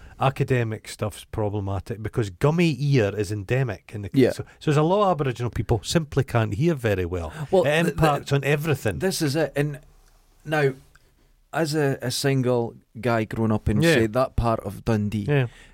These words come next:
Speaker 2: people just say to you,
Speaker 1: You have to
Speaker 2: "Just
Speaker 1: work.
Speaker 2: leave.
Speaker 1: Yeah.
Speaker 2: Just get a better job."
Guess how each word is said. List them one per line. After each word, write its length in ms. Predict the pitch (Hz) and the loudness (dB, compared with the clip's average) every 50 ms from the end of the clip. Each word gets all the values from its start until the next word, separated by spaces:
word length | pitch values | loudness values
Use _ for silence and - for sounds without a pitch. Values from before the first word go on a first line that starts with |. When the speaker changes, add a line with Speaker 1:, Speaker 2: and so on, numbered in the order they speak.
| _ - - | _ -4 -2
Speaker 2:
people 240 | 208 214 - 220 | -2 0 0 -4
just 200 | 170 - 147 - | -2 -2 -2 -2
say 140 | - 156 165 | 0 -2 -2
to 100 | - - 147 | 0 0 -2
you, 40 | |
Speaker 1:
You 20 | 147 | -2
have 60 | - | 0
to 80 | - 143 | 2 2
Speaker 2:
"Just 200 | 151 143 - 156 | 2 2 2 0
Speaker 1:
work. 60 | 175 | 0
Speaker 2:
leave. 340 | 226 262 262 240 - - - - _ _ - | 2 2 0 0 -2 -10 -18 -20 _ _ -6
Speaker 1:
Yeah. 80 | 135 131 | -2 0
Speaker 2:
Just 160 | 185 302 - | 0 0 0
get 120 | - - - | 0 -2 0
a 40 | |
better 300 | 139 190 170 160 151 147 | 0 -2 0 0 -2 -2
job." 400 | 139 202 214 240 233 - - - | 0 0 0 0 0 -2 -4 -8